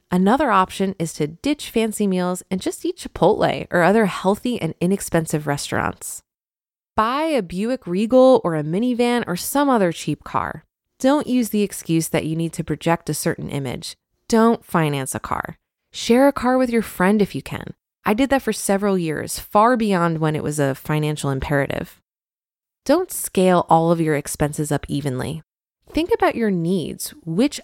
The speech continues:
upgrades will actually benefit you, not about what goes with what. I live in one of the cheapest condos in all of Las Vegas, but I park my Bentley out front. I still eat at Chipotle for just about every meal.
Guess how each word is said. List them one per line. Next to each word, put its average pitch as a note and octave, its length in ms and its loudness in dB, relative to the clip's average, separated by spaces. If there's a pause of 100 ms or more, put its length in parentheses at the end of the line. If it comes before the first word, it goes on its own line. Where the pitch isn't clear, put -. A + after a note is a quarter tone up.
upgrades F#3 400 -2
will D3+ 220 -4
actually G3+ 400 -2
benefit E3+ 500 -4
you, - 340 -8
not C4 500 -4
about G3+ 300 2
what D#3 300 2
goes E3+ 260 -2
with C#3 160 -8
what. D3 300 -2 (480)
I A#3+ 220 2
live C4+ 200 0
in B3 120 0
one G#3 140 2
of F#3 60 2
the E3 100 0
cheapest - 680 -2
condos G#3 680 0
in E3 180 -2
all D#3 180 2
of E3+ 100 0
Las E3+ 220 -2
Vegas, F#3+ 540 -2 (200)
but G#3+ 120 -2
I G#3+ 80 2
park - 320 0
my G3+ 100 2
Bentley E3 400 -2
out - 200 -8
front. - 280 -2 (600)
I E3+ 60 -8
still - 420 0
eat C4 200 -2
at F#3 120 -4
Chipotle D#3 520 0
for D#3+ 400 0
just - 240 -4
about F3 220 2
every C#3+ 180 -2
meal. C3 320 -8